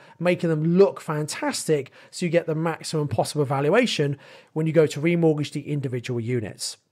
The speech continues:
So you can use this six-point checklist to very quickly assess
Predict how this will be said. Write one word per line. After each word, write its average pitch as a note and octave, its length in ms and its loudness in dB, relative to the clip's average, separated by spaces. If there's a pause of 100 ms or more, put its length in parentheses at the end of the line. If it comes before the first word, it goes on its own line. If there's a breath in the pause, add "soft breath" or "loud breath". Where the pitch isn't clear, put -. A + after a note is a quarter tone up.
So - 140 0
you G#3+ 220 6
can B3+ 180 2
use D3+ 340 4
this - 180 -4
six-point F3+ 760 -4
checklist - 680 -6 (200 loud breath)
to E3 100 -4
very E3 320 0
quickly E3 460 -4
assess D3 540 -2